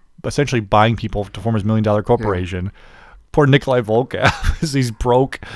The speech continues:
Speaker 1: He makes him wear the, the
Speaker 2: The, the
Speaker 1: singlet
Speaker 2: penny.
Speaker 1: with, with the cent sign on. I'm
Speaker 2: <laughs> Yeah.
Speaker 1: like, "Come on, guy."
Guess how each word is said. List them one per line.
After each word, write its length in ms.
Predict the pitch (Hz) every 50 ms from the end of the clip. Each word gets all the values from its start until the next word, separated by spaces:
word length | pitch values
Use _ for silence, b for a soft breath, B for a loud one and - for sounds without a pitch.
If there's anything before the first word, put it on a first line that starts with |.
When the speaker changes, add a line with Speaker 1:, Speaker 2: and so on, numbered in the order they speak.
| B B B
Speaker 1:
He 80 | 151
makes 200 | 143 151 139 -
him 80 | - 135
wear 140 | 131 131 123
the, 120 | 110 110 107 - - -
the 40 | 131
Speaker 2:
The, 120 | 120 110
the 40 | 107
Speaker 1:
singlet 380 | - 110 131 156 147 139 147
Speaker 2:
penny. 320 | 135 131 120 123 127 127 117 B B B B
Speaker 1:
with, 20 | B
with 120 | 139 -
the 100 | 143 135
cent 380 | 160 - - 147 143 160 160 -
sign 360 | - 165 143 131 131 127 123
on. 180 | 120 113 113
I'm 120 | 113 120 131
Speaker 2:
<laughs> 20 |
Yeah. 60 | 135
Speaker 1:
like, 160 | 123 123 127 -
"Come 160 | - 131 110
on, 180 | 104 101 98
guy." 380 | 98 101 104 101 98 98 104